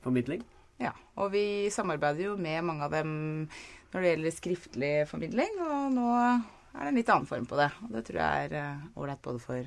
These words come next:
Speaker 2: dem og oss. Og forhåpentligvis dere som hører på, da. <laughs> Så vi har hatt moro, eh, absolutt. Eh, fra høsten så skal vi lage flere podcaster, selvfølgelig.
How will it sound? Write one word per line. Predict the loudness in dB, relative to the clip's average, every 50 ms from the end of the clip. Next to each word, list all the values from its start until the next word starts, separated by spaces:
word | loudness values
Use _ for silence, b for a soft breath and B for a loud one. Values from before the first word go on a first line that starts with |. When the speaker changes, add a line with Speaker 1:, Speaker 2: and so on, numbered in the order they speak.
| -8 -10
Speaker 2:
dem | -10 -6 -4 -2 -2 -2
og | -4 -4 -8 -10 -14 -14 _
oss. | -10 -10 -10 -12 -16 -20 -20 -20 _ _ _ -20 -20 -20 -20 -20 -20 -20 -20 -14 -8
Og | 0 4
forhåpentligvis | 8 8 8 8 6 4 2 2 2 4 4
dere | 4 2 2
som | 2 0 0
hører | 0 0 0
på, | -2 -2
da. | 0 2
<laughs> | 2 0 2 0 0 0 0 -2 -2 -6 -6
Så | 4 6 8 8 8 8
vi | 6
har | 8 8
hatt | 8 8 6 4 4
moro, | 4 6 6 6 6
eh, | 6 8 8 8 10 10 10 10 10 10 10 8
absolutt. | 6 4 2 0 2 4 4 4 4 2 -2 -4 0
Eh, | 4 8 8 10 10 10 10 8 8 8 6 6 6 4
fra | 4 4 4
høsten | 4 2 2 0 -2 0
så | 0 0
skal | 2 2 4 4
vi | 6 6
lage | 6 8 8 8 6 6 6 6 8 8 8 8 6 4 2
flere | -2 -4 0 2 4 4 4 6 8 8 10 10 10 8 8 6 4 2 0 -2
podcaster, | -2 -4 -4 -2 -4 -6 -4 -2 0 0 0
selvfølgelig. | 0 0 -2 0 0 0 0 2 2 2 2 2 0